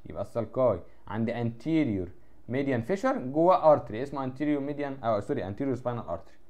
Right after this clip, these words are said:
حلو؟ وبوستيريور ميديان سالكس مش مغوطه قوي زي الفيشر، وفيها سيبتم حاجز اسمه بوستيريور او دورزال ميديان سيبتم. اتنين انتيريور لاترال بيطلع منها الموتور،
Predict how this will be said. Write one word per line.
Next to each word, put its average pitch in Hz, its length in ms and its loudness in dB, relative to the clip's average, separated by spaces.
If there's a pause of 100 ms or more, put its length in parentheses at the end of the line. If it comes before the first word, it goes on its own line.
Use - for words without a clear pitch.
(340)
حلو؟ 233 240 6 (420)
وبوستيريور 127 460 0
ميديان 220 380 0 (120)
سالكس 254 560 2 (1040)
مش 101 140 -6
مغوطه 110 440 6
قوي 143 200 4
زي 127 80 4
الفيشر، 185 520 2 (960)
وفيها 165 260 4
سيبتم 170 360 0
حاجز 107 340 -4
اسمه 135 220 -6
بوستيريور 147 500 -2
او 113 140 2
دورزال 127 300 -2
ميديان 113 220 -4
سيبتم. - 240 -14 (640)
اتنين 175 360 0
انتيريور 196 400 0
لاترال 269 400 2 (600)
بيطلع 175 340 2
منها 202 180 -2
الموتور، 131 400 -4